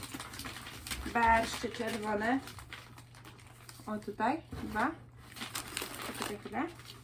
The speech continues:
I tu są przyprawy. O, też jest, e, papryka wędzona, grill. Kolejna papryka wędzona. Kolejny grill. Mm, co to jest? Cukier z wanilią.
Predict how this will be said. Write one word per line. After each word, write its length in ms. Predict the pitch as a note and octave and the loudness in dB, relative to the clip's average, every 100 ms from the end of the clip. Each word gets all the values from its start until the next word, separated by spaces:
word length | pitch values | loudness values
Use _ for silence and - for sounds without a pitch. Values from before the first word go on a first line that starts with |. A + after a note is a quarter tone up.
| - - - | -14 -12 -4
I 80 | A#3 | 0
tu 120 | C4+ | 2
są 220 | B3+ C4+ | 6 8
przyprawy. 380 | B3+ C4 - G#3+ | 8 6 2 4
O, 100 | A#3+ | 6
też 180 | A#3+ A#3+ | 6 4
jest, 220 | G3+ - - | 2 0 0
e, 240 | G#3+ G#3 | 2 4
papryka 400 | A#3+ B3+ D4+ B3+ | 4 4 4 6
wędzona, 720 | A3+ B3 B3+ C4+ C4+ C4 C4 | 8 8 8 8 10 10 6
grill. 400 | A#3+ A3+ B3+ C4+ C#4+ - - - - - | 6 6 6 6 2 -8 -14 -16 -12 -4
Kolejna 320 | B3 B3 B3 | 4 8 8
papryka 400 | A#3+ B3 B3+ A#3+ | 6 4 2 2
wędzona. 640 | A3+ A#3+ A3+ A#3+ A#3+ B3 C4+ D#4 - - - - - - - - - - | 4 2 4 4 6 6 4 4 -2 -14 -18 -18 -16 -14 -14 -14 -10 2
Kolejny 340 | B3 B3 A#3+ | 4 8 6
grill. 440 | A3 A3+ A#3+ C4+ E4 E4 - - - - - - - - - - - - - - - - - - - - - | 8 6 8 8 6 4 -4 -18 -20 -20 -20 -20 -20 -20 -16 -16 -14 -12 -12 -12 -14 -8 -8 -6 -8 -6 -6
Mm, 400 | G3+ G3 G3 G3 - | -4 -4 -6 -6 -4
co 60 | G#3+ | -4
to 100 | F3+ | -4
jest? 200 | F3+ - - - - - - - - | -6 -8 -16 -18 -18 -18 -18 -18 -10
Cukier 380 | - C4 A#3+ G#3 | -2 2 2 2
z 80 | - | 4
wanilią. 640 | A#3+ C#4 A3+ G3+ G#3+ C#4 | 6 8 8 8 6 6